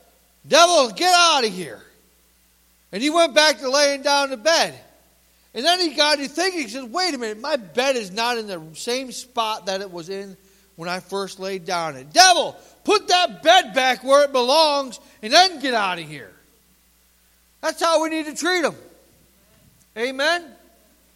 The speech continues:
You just leave me alone. As a matter of fact, you have no authority. It's all false. It's all a lie. Everything the devil is, is a lie.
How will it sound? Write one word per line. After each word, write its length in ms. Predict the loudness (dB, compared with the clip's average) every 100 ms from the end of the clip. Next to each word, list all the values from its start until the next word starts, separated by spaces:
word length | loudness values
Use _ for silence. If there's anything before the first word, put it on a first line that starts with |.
| _ _ _ _ _ _ _ _ _ _
You 180 | -8 -4
just 200 | -4 -2
leave 260 | -2 -2 -2
me 100 | 0
alone. 420 | 4 4 4 2
As 60 |
a 20 | 0
matter 200 | 0 2
of 160 | 0
fact, 100 | 0
you 80 | -2
have 340 | -2 0 -2
no 260 | -2 0 0
authority. 680 | 0 -2 -2 -4 -6 -12 -18 _ _ _ _ -10
It's 180 | 0
all 240 | 4 6 4
false. 460 | 2 -2 -2 -2
It's 140 | -8 -4
all 200 | -2 -2
a 20 |
lie. 380 | -4 -4 -4 -6 -14 _ _ _ _ _ _ _ _ _ _
Everything 480 | -4 -2 -4 -6 -6
the 100 | -2
devil 420 | 2 2 2 -2
is, 160 | -4 -6
is 100 | -4
a 100 | 0
lie. 380 | 2 2 -2